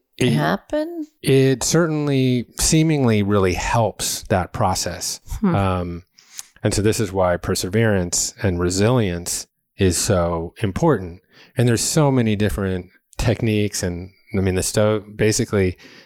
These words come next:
Speaker 1: the entire philosophy of Stoicism rests a lot about, on resilience. There's a lot we can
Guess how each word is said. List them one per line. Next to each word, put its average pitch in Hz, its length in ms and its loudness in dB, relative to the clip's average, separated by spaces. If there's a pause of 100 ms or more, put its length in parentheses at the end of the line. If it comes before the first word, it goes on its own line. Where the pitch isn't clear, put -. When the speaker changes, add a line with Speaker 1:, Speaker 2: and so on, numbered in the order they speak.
(120)
Speaker 1:
the 104 80 0
entire 101 460 2
philosophy 92 600 -2
of 87 120 -2
Stoicism 95 680 -2
rests 85 320 -2
a 101 60 0
lot 90 180 2
about, 85 340 -4
on 87 120 -4
resilience. 85 640 -2 (420)
There's 90 100 -2
a 92 60 2
lot 107 260 2
we 98 120 -2
can 87 320 -8